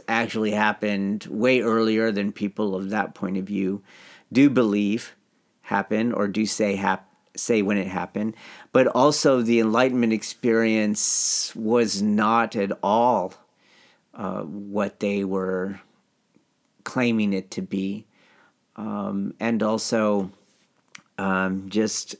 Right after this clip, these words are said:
anybody who's had Enlightenment experiences, the idea of an experience once and for all is,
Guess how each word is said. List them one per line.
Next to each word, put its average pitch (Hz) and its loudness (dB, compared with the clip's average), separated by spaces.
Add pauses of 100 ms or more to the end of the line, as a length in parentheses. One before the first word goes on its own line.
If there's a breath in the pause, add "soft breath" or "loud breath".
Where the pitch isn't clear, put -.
anybody 101 2
who's 98 0
had 113 2 (140)
Enlightenment 98 -2
experiences, 95 -4 (560 loud breath)
the 107 0
idea 107 2
of 107 0
an 104 0
experience 113 -2
once 104 -4
and 101 -2
for 107 -2
all 127 4
is, 101 -4